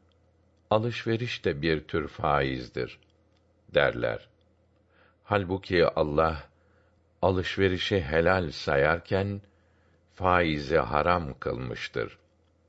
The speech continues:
Kim Rabbinin öğüdünü dinler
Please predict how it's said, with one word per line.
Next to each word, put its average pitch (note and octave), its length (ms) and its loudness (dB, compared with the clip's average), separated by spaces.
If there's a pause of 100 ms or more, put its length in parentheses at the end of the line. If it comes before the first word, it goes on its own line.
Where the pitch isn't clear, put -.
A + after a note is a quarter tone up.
(760)
Kim A#2 440 0
Rabbinin F2+ 600 0
öğüdünü D#2+ 720 0
dinler C#2+ 560 -2